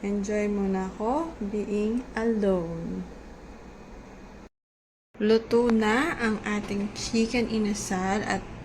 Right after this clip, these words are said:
may partner siya na atsara. Yan yung, ano, may bata na kimchi, pero meron din silang, ano, papaya. So, first time natin itatry yan. Meron tayong brown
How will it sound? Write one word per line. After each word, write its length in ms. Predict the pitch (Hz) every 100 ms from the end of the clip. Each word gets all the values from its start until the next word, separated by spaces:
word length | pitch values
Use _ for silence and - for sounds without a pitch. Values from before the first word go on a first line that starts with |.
| -
may 160 | 208 202
partner 800 | 202 214 214 220 208 202 196 202
siya 240 | - 196
na 400 | 185 190 196 220 - - - - - - - - -
atsara. 880 | 240 - - 196 190 185 180 185 208
Yan 240 | 214 208 214
yung, 380 | 208 208 202 196
ano, 240 | 190 180 170 170 -
may 160 | 202
bata 480 | 208 196 180 185 175
na 160 | 185 196
kimchi, 480 | 202 196 - 233
pero 320 | 220 214 196 185
meron 400 | 190 196 190 185
din 160 | 185
silang, 400 | - 190 185 180 170
ano, 240 | 170 160 165 170 - - - - - -
papaya. 720 | 202 - 214 220 277 233 156 165 - - - - -
So, 240 | - 196 185
first 320 | - 220 -
time 180 | 240 220
natin 380 | 220 208 208 202
itatry 560 | 196 202 - 208 196 190
yan. 320 | 190 214 220
Meron 160 | 214
tayong 320 | 208 185 190 190
brown 280 | 220 254